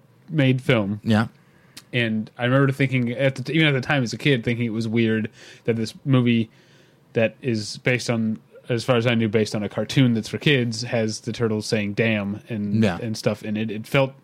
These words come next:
Speaker 1: it felt weird when I was a kid.
Speaker 2: Yeah.
Speaker 1: I would really love to revisit it now because my, my former co-host Sean, uh, from previously on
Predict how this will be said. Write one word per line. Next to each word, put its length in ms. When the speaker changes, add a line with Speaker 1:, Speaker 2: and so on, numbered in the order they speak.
Speaker 1:
it 160
felt 280
weird 300
when 140
I 80
was 120
a 60
kid. 420
Speaker 2:
Yeah. 280
Speaker 1:
I 100
would 100
really 180
love 220
to 80
revisit 400
it 180
now 380
because 300
my, 440
my 100
former 240
co-host 320
Sean, 380
uh, 200
from 140
previously 440
on 180